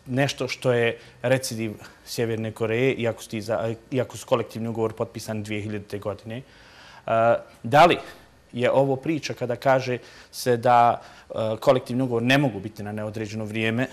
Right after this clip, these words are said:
da li se to govori o tome da ne mogu i ugovori o radu biti na neodređeno vrijeme? Da li je to identična situacija?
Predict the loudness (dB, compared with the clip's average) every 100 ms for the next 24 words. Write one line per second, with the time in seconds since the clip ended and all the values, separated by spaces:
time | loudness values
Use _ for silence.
0 | -10 -20 -6 -4 -4 -6 -10 -8 -4 -2
1 | -2 -2 -2 -4 -6 -6 -6 -8 -6 -6
2 | -4 -4 -4 -4 -2 4 4 4 -2 -12
3 | -14 -12 -12 -12 -10 -8 -4 -2 -2 -4
4 | -14 -20 -20 -20 -20 -16 0 2 2 -2
5 | -2 0 0 0 0 -6 -12 -14 -12 -10
6 | -8 -8